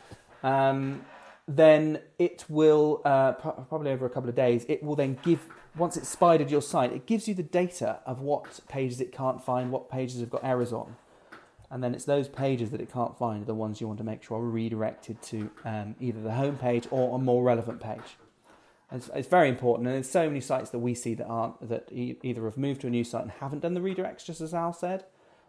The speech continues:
or, or they've got lots of missing pages. You know, people go and change a blog U R L just 'cause it's not right, but it's already been indexed, it's already been pushed out to social media, and you,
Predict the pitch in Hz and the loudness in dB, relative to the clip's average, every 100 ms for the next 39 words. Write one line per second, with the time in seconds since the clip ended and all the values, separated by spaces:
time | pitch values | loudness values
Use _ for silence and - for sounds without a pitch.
0 | _ 143 143 143 143 135 143 143 156 147 | _ -2 0 2 0 0 -2 0 0 0
1 | - 156 147 147 156 175 147 139 120 180 | -2 -4 -6 -6 -2 -2 0 -2 0 0
2 | 156 143 156 139 160 165 151 151 175 135 | 2 6 6 4 0 0 0 4 6 6
3 | - 139 131 139 131 117 - - _ 131 | 4 2 6 6 6 4 -6 -20 _ -10
4 | - 120 127 123 131 139 120 117 - _ | -6 -6 -2 -2 0 0 -2 -8 -18 _
5 | _ _ 139 120 - 147 131 123 120 123 | _ _ 2 2 2 0 2 2 0 2
6 | 123 120 - - 131 120 117 - 95 120 | 2 0 -6 -6 -2 -2 -2 -6 -6 -6
7 | 117 - 117 110 117 120 117 107 113 120 | -8 -4 -4 -2 -4 -4 -4 -6 -8 -10
8 | 127 | -12